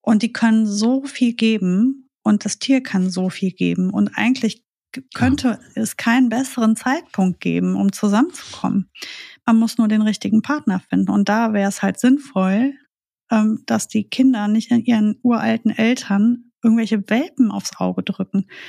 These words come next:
Speaker 1: Sag mal, wer hat dir denn in den Kopf gekackt, wenn ich's mal sagen darf? Also wer, wer zur Hölle hat dir den Kopf gewaschen?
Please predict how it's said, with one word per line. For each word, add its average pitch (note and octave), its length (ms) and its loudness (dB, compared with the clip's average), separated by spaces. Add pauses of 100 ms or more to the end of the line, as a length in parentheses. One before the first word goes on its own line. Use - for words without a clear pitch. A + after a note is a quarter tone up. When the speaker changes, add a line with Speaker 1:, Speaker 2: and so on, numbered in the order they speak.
(500)
Speaker 1:
Sag - 200 -4
mal, G#3+ 220 0
wer A3 180 -2
hat B3+ 180 -2
dir A#3 80 0
denn G#3+ 180 0
in G#3+ 120 2
den G#3 180 2
Kopf - 340 -6
gekackt, - 600 -6 (220)
wenn G3 120 0
ich's G3 160 -4
mal F#3+ 160 0
sagen - 320 0
darf? G3 240 -4 (100)
Also G#3 220 0 (240)
wer, C4+ 260 0 (500)
wer C4+ 380 -2
zur A3+ 300 -2
Hölle C4 400 0
hat - 300 -4
dir C#4+ 440 2 (300)
den C4 140 4
Kopf D4+ 300 -6
gewaschen? G3 500 -2